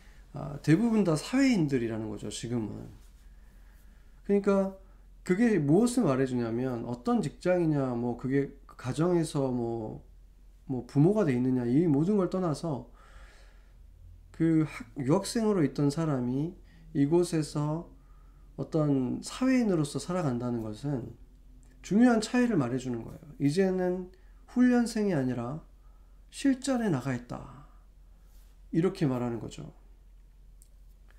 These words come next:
어떤 학생이라든지 인턴이라든지 이런 훈련생의 딱지가 떨어져서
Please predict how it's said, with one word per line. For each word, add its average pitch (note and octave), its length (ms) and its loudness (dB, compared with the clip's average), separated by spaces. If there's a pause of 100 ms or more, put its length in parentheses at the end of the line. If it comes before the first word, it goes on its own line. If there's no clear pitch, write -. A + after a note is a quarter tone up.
(840)
어떤 G#3 340 0
학생이라든지 F3+ 960 2
인턴이라든지 E3 960 2
이런 G#3 640 0
훈련생의 B3+ 920 2
딱지가 G#3 520 -6
떨어져서 E3+ 720 -6